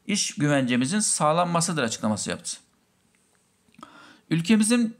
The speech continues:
barışının kardeşliğini bozmak için içeriden dışarıdan operasyonlar yapıldığını iddia eden Aslan, "Ülkemize, şehrimize, milletimize, devletimize zarar verecek hiçbir unsura fırsat vermememiz gerekiyor.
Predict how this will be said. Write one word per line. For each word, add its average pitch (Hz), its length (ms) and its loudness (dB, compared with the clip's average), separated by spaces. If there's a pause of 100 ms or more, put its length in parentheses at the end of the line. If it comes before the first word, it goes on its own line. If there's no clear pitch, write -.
barışının 202 500 0
kardeşliğini 185 680 0
bozmak 165 320 -2
için - 180 -4
içeriden 143 480 -2
dışarıdan 139 380 -2
operasyonlar 160 720 -2
yapıldığını 110 480 -2
iddia 123 280 0
eden 98 180 -4
Aslan, 175 500 -2 (560)
"Ülkemize, 208 680 2
şehrimize, 165 640 0
milletimize, 156 720 0
devletimize 160 560 0
zarar 160 300 2
verecek 139 320 -2
hiçbir 175 240 -4
unsura 165 280 0
fırsat 175 540 -4
vermememiz 120 640 0
gerekiyor. 170 560 0